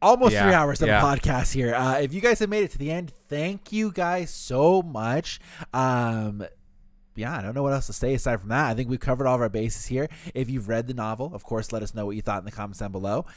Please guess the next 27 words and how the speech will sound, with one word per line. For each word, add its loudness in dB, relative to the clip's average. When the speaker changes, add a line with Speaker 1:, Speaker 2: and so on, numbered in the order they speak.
Speaker 1:
If -2
you're -4
just 0
gonna -4
listen -2
to, -2
our, 0
I -4
guess, -4
our -6
audiobook -4
podcast -6
now, -8
uh, -4
please -2
Speaker 2:
It's -4
Speaker 1:
let 4
us 8
Speaker 2:
true, 6
Speaker 1:
know 2
how 0
Speaker 2:
true. 4
Speaker 1:
you 2
enjoyed -2
that -2
as -4
well. 0